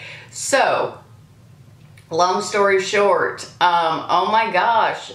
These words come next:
this pretty Vulgar Nightingale palette is adorable. So I love the outside of the packaging, y'all. It is so pretty. I love the birds and the lifted gilding, and the backside of the palette is equally as adorable.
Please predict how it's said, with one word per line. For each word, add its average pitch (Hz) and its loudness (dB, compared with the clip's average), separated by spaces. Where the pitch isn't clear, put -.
this 175 -4
pretty 220 -2
Vulgar 185 2
Nightingale 175 0
palette 190 0
is 220 -2
adorable. 381 2
So 247 2
I 226 0
love 247 2
the 240 2
outside 233 0
of 277 0
the - -4
packaging, 247 -2
y'all. 226 2
It 220 2
is 220 0
so 247 0
pretty. 240 0
I 214 -2
love 226 -2
the 185 -2
birds 202 -2
and 170 0
the 185 0
lifted 196 0
gilding, 190 0
and 175 0
the 175 -2
backside 196 0
of 180 -2
the 180 -4
palette 180 0
is 175 -6
equally 185 -2
as 170 -2
adorable. 160 0